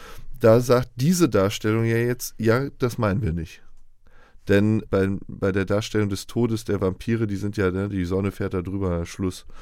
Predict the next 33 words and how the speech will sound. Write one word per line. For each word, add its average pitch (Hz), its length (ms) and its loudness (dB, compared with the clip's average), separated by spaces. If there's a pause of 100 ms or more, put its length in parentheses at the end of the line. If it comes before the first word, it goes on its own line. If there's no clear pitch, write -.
(140)
das - 200 -12
ist 90 120 -4
ein 87 100 -4
Haufen 87 320 -4
Asche. 101 380 -2 (640)
Sondern 107 400 2
das 107 160 0
ist 110 140 -6
ja 123 80 0
nur 120 180 -2
ein 104 140 0
wirklich 123 320 -2
kurzer 147 400 0
Moment, 123 420 -2
der - 140 -6
andeutet, 123 560 -2
Versöhnung 117 560 2
im 95 120 0
Ende. 87 440 -2 (420)
Cut, - 440 -2 (100)
nächstes 101 480 -2
Thema. 80 340 -2 (300)
Was 98 200 -4
danach 95 360 0
kommt, 95 400 -2
wird 95 280 0
nicht, 101 260 -4
natürlich 101 440 0
nicht 101 200 -6
dargestellt, 90 520 -6
bleibt - 340 -6 (680)
in 98 200 4
Rileys 87 760 4